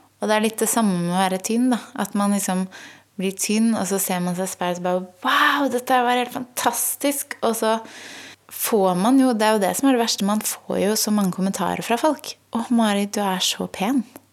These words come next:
Å, så utrolig pen du er." Og de får man ikke når man ikke er der.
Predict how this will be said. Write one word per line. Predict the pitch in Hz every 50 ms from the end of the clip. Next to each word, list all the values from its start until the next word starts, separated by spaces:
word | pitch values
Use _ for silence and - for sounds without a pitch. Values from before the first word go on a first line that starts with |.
| _ _ _ _ _ _ _ _ _ _ _ _ _ _ - -
Å, | 254 247 -
så | - 233 226
utrolig | 226 - - 220 202 190 196 196 196 202
pen | - 175 175 170 175
du | 202 226
er." | 254 254 - -
Og | 196 190 170 180
de | 185 202
får | - - - 170 160 160
man | 165 165 165 175
ikke | - - 311 311 - _ _ _ _ _ _ -
når | 202 196 202
man | 208 226
ikke | 220 - - 214 202
er | 196 202 214
der. | 247 311 - -